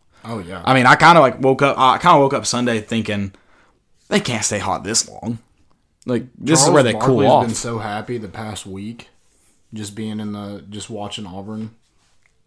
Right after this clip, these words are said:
Speaker 2: I hate that he's an, like, went to Auburn as an Auburn fan.
Speaker 1: Yeah.
Speaker 2: 'Cause I don't like Charles Barkley.
Speaker 1: I don't
Speaker 2: I know a
Speaker 1: either.
Speaker 2: lot of people do. And I, I don't really have a real reason other than I just think he's really cocky. And I guess when you're that good, you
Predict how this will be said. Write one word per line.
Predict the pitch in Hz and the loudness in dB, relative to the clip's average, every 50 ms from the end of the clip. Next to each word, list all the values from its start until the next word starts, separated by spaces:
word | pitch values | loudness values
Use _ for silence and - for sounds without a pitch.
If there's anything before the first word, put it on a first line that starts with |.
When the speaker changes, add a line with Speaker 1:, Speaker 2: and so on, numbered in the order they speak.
| _ _ _ _ _ _ _ _ _ - | _ _ _ _ _ _ _ _ _ 2
Speaker 2:
I | 127 131 110 | 4 4 4
hate | 117 143 147 131 | 4 4 2 2
that | 117 104 92 | 2 -2 -2
he's | 95 104 104 98 87 92 | -2 -4 -4 -4 -6 -8
an, | 90 87 - - | -10 -10 -10 -8
like, | - 101 95 - - | -6 -6 -6 -6 -8
went | 107 107 101 92 | -8 -6 -6 -4
to | 98 | -4
Auburn | 95 95 95 92 95 92 | -4 -4 -4 -6 -8 -8
as | 95 95 | -8 -6
an | 101 | -6
Auburn | 92 90 90 82 82 92 | -6 -6 -6 -8 -10 -14
fan. | - - 58 65 - - _ _ _ _ _ _ - | -14 -14 -16 -16 -18 -20 _ _ _ _ _ _ -20
Speaker 1:
Yeah. | 95 92 - - | -18 -18 -18 -18
Speaker 2:
'Cause | - - 131 | -6 0 4
I | 156 185 | 4 6
don't | 156 113 101 | 6 4 2
like | 95 92 - | -2 -6 -8
Charles | - 62 67 85 - | -10 -12 -14 -16 -18
Barkley. | - - - - - - 104 | -18 -20 -20 -20 -20 -20 -14
Speaker 1:
I | 104 110 113 | -10 -8 -4
don't | 123 | 2
Speaker 2:
I | |
know | 143 160 151 | 4 4 4
a | 135 | 4
Speaker 1:
either. | 123 | 4
Speaker 2:
lot | 123 127 120 | 4 2 2
of | 123 | 0
people | 123 113 120 117 | -2 -2 -2 0
do. | 117 117 120 117 117 113 113 - - - - - - _ - | 0 0 0 0 -2 -4 -6 -12 -20 -20 -20 -20 -20 _ -4
And | - 127 | 0 2
I, | 139 147 147 143 135 - 139 | 4 4 4 4 2 2 4
I | |
don't | 156 165 147 | 4 4 4
really | 147 135 120 | 4 4 2
have | 127 127 123 | 2 0 0
a | 123 | 2
real | 120 127 120 | 2 2 2
reason | 117 113 120 117 123 113 | 2 2 2 0 0 0
other | 110 110 107 | 0 -2 -2
than | 104 101 | -2 -4
I | 107 | -4
just | 107 98 - | -6 -6 -6
think | 113 101 107 | -8 -8 -8
he's | 104 95 98 | -8 -6 -4
really | 107 104 101 95 | -4 -4 -4 -4
cocky. | - 101 98 98 98 104 107 | -4 -4 -6 -6 -6 -6 -6
And | 101 104 | -4 -2
I | 110 | 0
guess | 123 127 - | 0 0 0
when | - 120 | 0 -2
you're | 110 - 196 | -2 0 0
that | 95 95 90 90 | -2 -2 -2 -2
good, | 104 104 104 98 | -2 -4 -4 -4
you | 98 95 - | -4 -6 -10